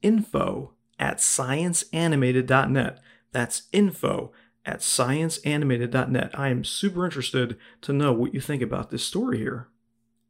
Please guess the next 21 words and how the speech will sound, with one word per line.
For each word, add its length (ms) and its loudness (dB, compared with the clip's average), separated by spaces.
General 420 2
John 400 2
Murray 360 6
of 140 6
the 80 4
U 200 6
S 140 0
Army 280 2
Futures 480 0
Command 580 4
told 180 6
an 200 8
audience 500 4
at 140 2
the 80 -2
U 160 4
S 120 2
Military 520 2
Academy 400 4
last 280 2
month 320 4